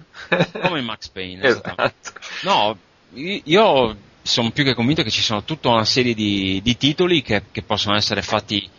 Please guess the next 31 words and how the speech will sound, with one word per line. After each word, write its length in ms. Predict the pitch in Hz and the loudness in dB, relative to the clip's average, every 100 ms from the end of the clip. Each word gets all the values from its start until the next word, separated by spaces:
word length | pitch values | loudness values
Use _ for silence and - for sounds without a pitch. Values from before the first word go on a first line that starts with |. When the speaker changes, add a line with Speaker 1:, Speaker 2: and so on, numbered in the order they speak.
| _ - | _ -4
Speaker 1:
digerire 800 | 117 113 117 113 120 123 120 92 | 0 2 2 2 2 4 2 0
in 140 | 113 | -4
un 100 | 110 | -4
certo 300 | 104 107 107 | -6 -6 -4
modo 260 | 107 110 107 | -2 2 2
a 80 | |
un 120 | 101 98 | 2 0
certo 180 | 98 | -6
tipo 220 | 98 104 104 | -8 -6 -6
di 100 | 98 | -6
pubblico, 360 | 107 104 104 | -4 -2 0
però 260 | 117 131 123 - - - | 2 4 2 0 -20 -6
è 100 | - | 0
ovvio 420 | 117 123 113 120 | 2 2 2 0
che 140 | - 104 | 0 -4
comunque 340 | 101 117 113 | -4 -2 0
la 140 | 98 | 0
presenza 600 | 98 110 107 120 117 117 | 0 -2 0 0 0 -2
di 100 | 107 107 | -4 -4
una 120 | 107 | -6
persona 440 | 110 107 120 107 | -6 -4 0 -2
che 80 | 104 | -2
faccia 320 | - 110 107 | -2 -2 -2
tra, 240 | 98 104 104 | -2 -4 -6
tra 140 | - 98 | -4 -4
virgolette 420 | 101 101 107 104 | -2 0 2 2
da 120 | 101 | -2
guida 360 | 104 101 98 92 - - - - | -2 -4 -2 -2 -4 -20 -20 -18
sia 180 | - 92 | -8 -4
assolutamente 480 | 85 92 90 87 85 | -2 -4 -6 -6 -6
necessaria. 640 | 82 82 82 - 85 82 | -4 -4 -4 -2 0 -2